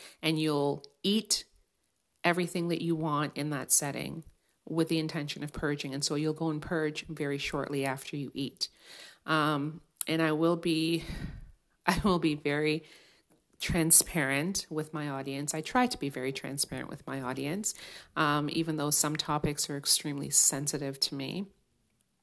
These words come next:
Um, but it might come as a surprise because no one knows, but I will be transparent in this episode, that I do suffer from bulimia. Um,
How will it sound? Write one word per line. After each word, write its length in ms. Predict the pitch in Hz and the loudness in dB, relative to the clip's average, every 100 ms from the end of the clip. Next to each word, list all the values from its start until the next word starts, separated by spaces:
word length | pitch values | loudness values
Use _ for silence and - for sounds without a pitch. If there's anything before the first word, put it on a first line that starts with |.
| _ _ - 139 | _ _ 0 2
Um, 320 | - 151 147 151 | 4 4 4 4
but 100 | 156 | 2
it 60 | |
might 200 | 156 151 | 2 0
come 160 | - 165 | 0 0
as 100 | 156 | 0
a 40 | |
surprise 580 | - - - 135 135 156 | -2 -2 0 0 2 0
because 380 | - 156 135 - - - - - | -2 -2 -2 -2 -8 -20 -16 -4
no 200 | 156 147 | 0 2
one 260 | 147 143 | 2 4
knows, 400 | 165 247 180 196 | 8 8 8 4
but 140 | - 156 | 4 2
I 80 | |
will 140 | 135 139 | 2 0
be 100 | 139 | -2
transparent 640 | - 135 143 - 135 135 | -4 -4 -2 -2 -2 -4
in 140 | 143 135 | -4 -4
this 160 | 143 | -2
episode, 500 | 139 - 151 147 143 | -2 -4 -4 -2 -2
that 100 | 143 | -2
I 120 | 143 143 | -2 -2
do 320 | 143 151 156 | 0 0 4
suffer 500 | - - 147 - 151 | 4 4 2 -4 -8
from 340 | - - 156 | -6 -4 -2
bulimia. 600 | 165 165 139 135 135 190 - - - - - | 0 0 0 -2 -2 -4 -10 -18 -20 -20 -6
Um, 500 | 156 156 151 151 151 | 0 2 2 0 -2